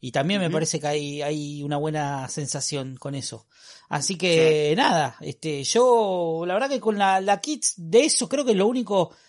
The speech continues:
Speaker 1: relevante, ¿no? Después alguna que otra cosa más, con serie,
Speaker 2: No, sí,
Speaker 1: iba a haber un
Speaker 2: después,
Speaker 1: crossover,
Speaker 2: eh,
Speaker 1: ¿no?
Speaker 2: hay
Speaker 1: Entre
Speaker 2: un, una peli medio
Speaker 1: Sí.
Speaker 2: crossover entre Teen Ti-, Teen Titan Go y las D C Super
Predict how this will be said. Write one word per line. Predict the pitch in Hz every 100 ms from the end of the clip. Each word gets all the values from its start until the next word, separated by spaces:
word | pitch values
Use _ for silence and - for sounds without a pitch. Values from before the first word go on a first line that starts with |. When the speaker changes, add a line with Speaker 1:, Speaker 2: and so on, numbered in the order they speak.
| _ _ _ _
Speaker 1:
relevante, | 165 175 240 302 233 180
¿no? | 220
Después | 208 - 262 220
alguna | 190 202 185
que |
otra | 175 175
cosa | 175 170 175
más, | 233 254 220 185
con | 156 147
serie, | - 240
Speaker 2:
No, | 247 226 220
sí, | 214
Speaker 1:
iba | 226
a |
haber | 226 254
un |
Speaker 2:
después, | 240 208
Speaker 1:
crossover, | 196 - 277 233
Speaker 2:
eh, | 214
Speaker 1:
¿no? | 269
Speaker 2:
hay |
Speaker 1:
Entre | 285 - 220 190 151
Speaker 2:
un, | 151
una | 170 165
peli | 190 190 165 147 143 139
medio | 151 156
Speaker 1:
Sí. | 143
Speaker 2:
crossover | 175 156 190 170
entre | 143 135 135 131
Teen | - 147
Ti-, | - 151 147 -
Teen | 151 139
Titan | 156 143 143 143
Go | 165 185 -
y | 139 135 131 127
las | 127 117
D | 135 143
C | - 139
Super | - 139 135 127